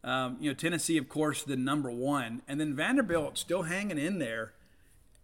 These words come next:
at a number five R P I with the number one strength of schedule. That's interesting, right? I mean, Vanderbilt's thirty-six and nineteen. They're twenty-one and three in non-conference, and then you look at, you know, the conference record, it just hadn't been what, you know, they had hoped.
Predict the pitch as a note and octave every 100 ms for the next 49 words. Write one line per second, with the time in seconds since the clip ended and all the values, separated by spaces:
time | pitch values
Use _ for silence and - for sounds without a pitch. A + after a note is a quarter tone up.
0 | - D3 D#3 D3 F3+ G#3 - F3+ F3 C#3+
1 | D#3 E3 D3+ D3 D3 C3 B2 C3 C3+ C3
2 | C3+ F3 G#3 F3 D3+ D3+ D#3+ - - D3
3 | D3+ B2 - C#3+ C#3+ A#2+ A2 - - -
4 | - - - - G3+ - - - - -
5 | - D#3+ C3+ B2 F#2+ - A#2 C3+ - -
6 | - - D3+ D3+ C#3+ F3 G#3 E3+ D3+ -
7 | E3+ D#3 E3+ D3 D3+ D3 C#3+ - F#3 F#3
8 | C3 B2+ - - - - - - - -
9 | - F3 G3 F#3+ F3 D#3+ D3+ E3 D#3+ C#3
10 | C3+ C#3+ D3+ F3 - A#2+ B2 - C3 C3+
11 | C#3 C3+ D3 D3 A2+ C3 B2 C#3 E3 D#3+
12 | C3+ A#2+ A#2+ B2 C3+ C3 C#3+ C#3+ C#3+ C#3+
13 | C3+ C3 D3+ C3 A#2+ C3+ A#2 A#2 D#3 B2
14 | -